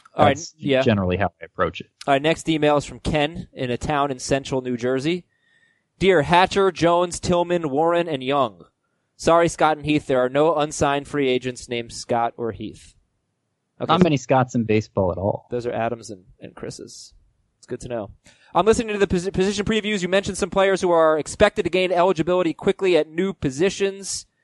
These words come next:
Speaker 1: Uh, so let's talk about that." He wants to know who are some of the guys. He mentioned Hoskins, first base,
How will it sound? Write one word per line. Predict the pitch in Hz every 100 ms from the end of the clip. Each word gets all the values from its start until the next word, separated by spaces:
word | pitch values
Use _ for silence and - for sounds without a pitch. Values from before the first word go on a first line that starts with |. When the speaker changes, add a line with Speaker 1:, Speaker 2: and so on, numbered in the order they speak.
| _ _ _ _
Speaker 1:
Uh, | - 147 143 139 139
so | - 190
let's | -
talk | 226 202
about | 190 160
that." | 147 143
He |
wants | 165 175 -
to | 165
know | 160 160
who | 151 175
are |
some | 160 175 165
of |
the | 151
guys. | 147 139 131
He | 151
mentioned | 147 143 135
Hoskins, | 147 170 175 - 170 165 160 - - _ _ _ _
first | 175 175 -
base, | 175 165 160 - -